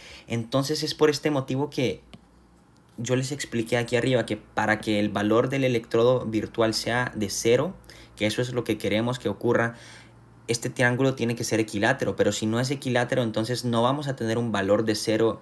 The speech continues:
exacto, sino que vamos a tener valores diferentes al cero. Y es por este motivo que en realidad, para evitar que esto suceda, lo que se hace es que se colocan,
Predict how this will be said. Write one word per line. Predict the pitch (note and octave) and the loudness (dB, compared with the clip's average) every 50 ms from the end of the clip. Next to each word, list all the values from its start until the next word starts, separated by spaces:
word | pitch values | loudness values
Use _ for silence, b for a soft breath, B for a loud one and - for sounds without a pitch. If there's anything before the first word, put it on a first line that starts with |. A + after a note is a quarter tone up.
| - - - | -14 -18 -18
exacto, | G#2 - - - - A#2+ B2+ B2+ - - - F#2 | -16 -10 -6 -4 -2 -2 -2 -2 -4 -10 -10 -8
sino | - F#2+ G2 G2+ | -6 -4 -4 -4
que | G2+ - | -4 -2
vamos | G#2 A2 A2 A#2 A#2+ | -2 -2 -2 -2 -4
a | A2+ | -6
tener | - A2 G#2 G#2 G#2 G2 | -4 -2 0 0 0 0
valores | G#2 A2 G2 F#2+ G2 G2+ A2 A2 | 0 0 0 2 2 0 0 -2
diferentes | A2+ A2+ A2 - G2 F#2+ G2+ G2+ G2+ - A2+ A2 | -4 -6 -4 -4 -4 -4 -4 -4 -6 -8 -6 -6
al | G2+ F#2+ F2+ | -6 -6 -2
cero. | - B2 B2 B2+ G#2 B B B B B B B B | 2 4 4 4 4 B B B B B B B B
Y | B A#2 B2+ | B 0 0
es | B2+ | 0
por | - C3+ C3+ C3 | 0 0 0 0
este | - - D3+ | 0 -2 -2
motivo | C#3 C3 B2 - A#2+ B2 C3+ C#3+ | -2 -2 -2 -2 -2 -2 -2 -2
que | C#3+ - - A#2 | -2 -2 -2 -2
en | A2 | 0
realidad, | G#2+ A2+ G#2+ G2+ G2+ G2+ G2 G2 G#2 A2+ B2+ E3 - - - B B B B B B B B B B - - - | 2 2 2 2 2 2 2 2 2 0 -2 -4 -10 -16 -20 B B B B B B B B B B -20 -8 0
para | - C3 B2+ B2 A2+ A2+ A2+ | 2 4 6 6 6 4 4
evitar | A2+ A2 G#2+ G#2+ - A#2 A#2+ - | 4 2 0 0 2 0 0 0
que | - A#2+ A#2+ | 0 0 -2
esto | C3 - - C#3+ | -2 -2 -4 -6
suceda, | C3+ - A2+ - - B2+ A#2+ A#2 A2+ A#2 C3 D#2+ - - - - | -6 -4 -4 -2 2 2 4 4 2 0 -2 -6 -10 -14 -14 -8
lo | - G#2+ A2 G#2+ | -4 -4 -2 0
que | A2 A2 | 0 -2
se | - - G#2+ G#2 | 0 2 2 4
hace | G#2+ A2 A2 - A#2+ A#2 | 4 2 2 2 2 0
es | A#2+ A#2 | 0 0
que | - - C3 | -2 -6 -4
se | - - B2 | -4 -4 -4
colocan, | A#2 - G#2+ G#2 G#2+ A2 G#2+ A#2+ B2 B2 A#2+ A#2 G#2+ | -2 0 2 2 2 2 2 0 0 0 0 -2 -6